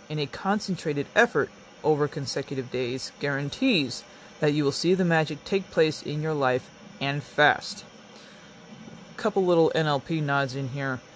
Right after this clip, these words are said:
Um, obviously, they can't really guarantee it. However, you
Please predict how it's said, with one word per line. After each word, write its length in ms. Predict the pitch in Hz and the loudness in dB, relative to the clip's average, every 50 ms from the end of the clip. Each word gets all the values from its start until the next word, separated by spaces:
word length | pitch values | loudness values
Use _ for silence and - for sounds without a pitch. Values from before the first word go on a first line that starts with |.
| - - - - 139 | -20 -20 -8 -2 0
Um, 260 | 143 143 139 131 120 - - - - - - - - - - - | 2 2 0 -2 -6 -10 -16 -20 -20 -20 -20 -20 -20 -10 -4 -2
obviously, 420 | 139 147 143 139 - - 147 143 | 0 0 0 -2 -2 0 2 2
they 100 | 139 135 | 2 2
can't 260 | - - 170 147 - - | 2 0 -4 -4 -4 -2
really 240 | 151 170 180 175 170 | 0 2 2 2 2
guarantee 520 | 151 151 170 175 175 175 165 - 190 190 196 | 2 2 2 2 2 0 -2 0 2 2 2
it. 80 | 202 196 - - - - - - - - - - - - - - - - - - - - | 2 0 -4 -20 -20 -20 -20 -20 -20 -20 -20 -20 -20 -20 -20 -20 -20 -20 -20 -20 -6 0
However, 540 | - 170 170 170 175 175 156 165 160 143 - - | 4 6 8 8 8 6 6 4 0 0 -2 -4
you 220 | 165 170 170 160 | -4 -4 -4 -4